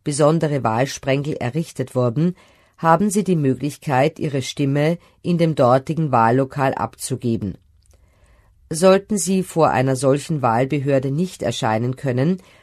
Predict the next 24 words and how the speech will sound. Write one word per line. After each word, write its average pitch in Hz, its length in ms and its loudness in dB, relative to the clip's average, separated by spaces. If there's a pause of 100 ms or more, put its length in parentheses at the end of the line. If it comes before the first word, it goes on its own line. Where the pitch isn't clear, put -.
(120)
so 185 240 0
wird 196 220 4
sie 190 200 -4
diese 151 520 -2
auf 131 100 -4
Ihrem 156 300 -6
Zimmer 135 380 -2
aufsuchen. 110 680 -6 (1120)
Wenn 180 280 4
Sie 190 240 0
in 175 80 0
einem 147 260 0
gerichtlichen 156 640 -4
Gefangenenhaus, 139 1120 0
in 143 240 -4
einer 117 240 -2
Strafvollzugsanstalt 135 1500 -2 (320)
oder 165 240 2
sonst 175 400 0
in 139 140 -2
einem 120 240 -2
Haftraum 127 560 0
untergebracht 135 720 -2
sind, 165 380 -2